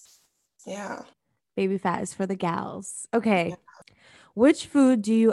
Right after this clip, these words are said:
Speaker 2: ask a certain member, a certain family member to make 'cause nobody else can make it right?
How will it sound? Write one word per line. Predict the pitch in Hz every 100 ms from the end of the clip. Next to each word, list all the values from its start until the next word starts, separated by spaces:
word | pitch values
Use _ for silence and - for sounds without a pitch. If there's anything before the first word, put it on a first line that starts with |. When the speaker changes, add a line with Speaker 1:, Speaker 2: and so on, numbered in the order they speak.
| -
Speaker 2:
ask | 190 196 214 - 202
a |
certain | 190 208 208 240
member, | 202 190 196 190 190 196 _ _ _ _ _ _ _ _
a | 208
certain | 214 302 302
family | 294 226 226 220
member | 202 190 196
to | 190 202
make | 190 180 -
'cause | 202 185
nobody | 196 196 196
else | 185 180
can | - 180
make | 175 175
it | 170
right? | 160 160